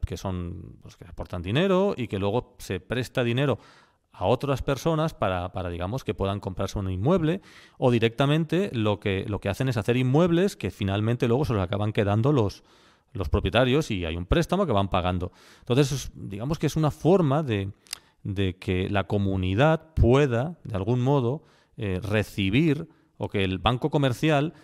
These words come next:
mm, esté más atento a, a las necesidades de esas personas que no una sociedad más impersonal como la de los bancos de inversión. Entonces, ese tipo de sociedades son, pues, pues, como las cooperativas de crédito, llamémoslo así, en las que, de hecho, en la película, el, el,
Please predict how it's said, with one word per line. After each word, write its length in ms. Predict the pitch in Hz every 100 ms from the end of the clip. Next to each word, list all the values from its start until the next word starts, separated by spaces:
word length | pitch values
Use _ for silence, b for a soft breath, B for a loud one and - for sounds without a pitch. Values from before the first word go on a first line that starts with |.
| b -
mm, 460 | 110 110 - - -
esté 320 | - 156 123
más 260 | 139 151
atento 680 | 120 104 - 190 175 117 90
a, 80 | 87
a 80 | 101
las 160 | 98
necesidades 640 | 107 117 - 110 160 113
de 80 | 101
esas 180 | 104 127
personas 600 | - 123 165 147 127 - b b b _
que 140 | - 110
no 240 | 113 151
una 300 | 156 139 139
sociedad 340 | - 131 123 127
más 180 | 123
impersonal 520 | 135 120 127 127 113 113
como 160 | 120
la 60 | 95
de 60 |
los 100 | 92
bancos 260 | 95 98 101
de 60 | 92
inversión. 420 | - - 80 - b b b -
Entonces, 320 | 123 143 123 B B
ese 140 | 143 151
tipo 160 | 170
de 80 | 170
sociedades 340 | 165 165 180 165
son, 120 | 175
pues, 220 | 131 - -
pues, 140 | 107
como 200 | - 104
las 100 | 95
cooperativas 480 | - 95 85 170 113
de 80 | 85
crédito, 500 | 135 156 113 120 165
llamémoslo 380 | 110 98 101 92
así, 320 | 90 160 175 B B B -
en 100 | 101
las 120 | 95
que, 240 | - 95 78
de 200 | - 117
hecho, 160 | 147 208
en 40 |
la 120 | 117
película, 500 | 113 147 151 139 180
el, 160 | 113 104
el, 360 | 107 98 98